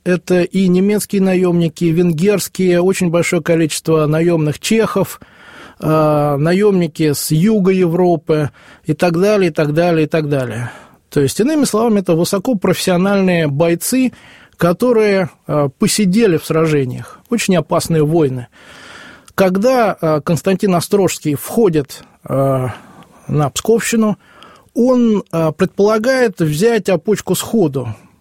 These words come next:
И впоследствии угроза вторжения, она нависает уже и над островом Порховом, а, Вороночем, Вревом,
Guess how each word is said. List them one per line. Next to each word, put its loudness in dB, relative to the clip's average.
И 0
впоследствии 0
угроза 2
вторжения, 0
она 2
нависает 0
уже 2
и 0
над 0
островом 0
Порховом, 0
а, 0
Вороночем, 2
Вревом, 2